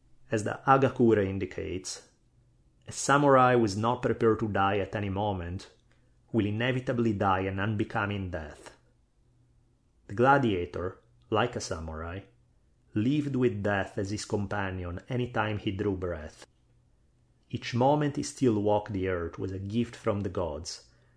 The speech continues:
since any expectation of long-term survival hung by a thread. The constant reminder that each day could be their last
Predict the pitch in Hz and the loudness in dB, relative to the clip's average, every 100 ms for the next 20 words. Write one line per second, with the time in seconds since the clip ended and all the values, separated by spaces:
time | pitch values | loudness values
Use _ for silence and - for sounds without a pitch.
0 | _ - 104 98 - - 135 139 139 - | _ -8 -6 -6 -10 -4 0 0 -2 -4
1 | 117 - 117 120 107 92 107 117 110 117 | -4 2 2 2 -2 0 0 0 0 0
2 | 104 - 101 90 82 87 90 90 - _ | 0 -2 -4 -4 -6 -6 -6 -6 -10 _
3 | _ _ - - 113 107 104 104 90 - | _ _ -20 -8 -6 -2 0 0 -2 -4
4 | 85 78 80 - _ _ _ _ _ _ | -6 -8 -12 -14 _ _ _ _ _ _
5 | _ _ _ _ _ _ _ - - - | _ _ _ _ _ _ _ -16 -12 0
6 | 143 147 147 139 127 110 107 104 101 95 | 2 2 2 2 2 2 2 2 0 -2
7 | 92 - 120 - 104 101 95 - 104 101 | -2 -4 -6 -4 -2 0 0 -4 -4 -2
8 | 95 90 82 82 82 - | -2 -4 -6 -8 -10 -14